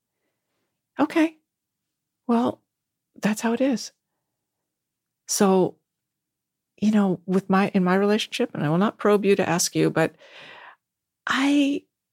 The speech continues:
yeah, that falling in love part was like, "What planet is this?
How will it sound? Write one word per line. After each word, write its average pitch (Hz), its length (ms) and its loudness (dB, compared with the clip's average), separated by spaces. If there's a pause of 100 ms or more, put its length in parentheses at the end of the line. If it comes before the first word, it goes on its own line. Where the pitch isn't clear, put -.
(200)
yeah, 240 180 2
that - 180 0
falling 214 300 4
in 180 120 2
love 180 220 0
part 214 400 -2
was - 160 -6
like, 165 260 0 (120)
"What 208 680 -4
planet 339 460 0
is 320 200 0 (260)
this? - 340 -2